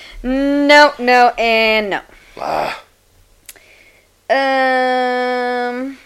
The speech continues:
Speaker 2: <coughs> Their job's not that fun anymore.
Speaker 1: Once you start exploding, insects really start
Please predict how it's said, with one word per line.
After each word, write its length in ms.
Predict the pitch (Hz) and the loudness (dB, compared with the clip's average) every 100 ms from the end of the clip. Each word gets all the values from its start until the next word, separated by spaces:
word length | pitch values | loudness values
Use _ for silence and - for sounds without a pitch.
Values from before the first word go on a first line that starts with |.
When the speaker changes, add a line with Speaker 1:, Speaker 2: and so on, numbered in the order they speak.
| - | -6
Speaker 2:
<coughs> 480 | - 640 - 185 127 | -4 -4 -4 -6 -6
Their 160 | 98 87 | -8 -6
job's 260 | 78 82 - | -4 -4 -6
not 160 | 80 80 | -12 -6
that 180 | 80 | -6
fun 240 | - 107 98 | -4 -6 -6
anymore. 460 | 101 101 107 104 - - _ _ | -8 -6 -4 -4 -6 -20 _ _
Speaker 1:
Once 280 | 240 262 285 | -4 -2 -2
you 60 | |
start 280 | 302 294 277 | 0 2 4
exploding, 720 | 285 - - 240 226 220 226 | 2 -4 -2 0 2 0 -2
insects 580 | 226 208 214 - 220 214 | -4 -6 -8 -2 0 0
really 240 | 196 196 196 | -6 -6 -6
start 440 | - 196 196 190 | -2 0 0 -4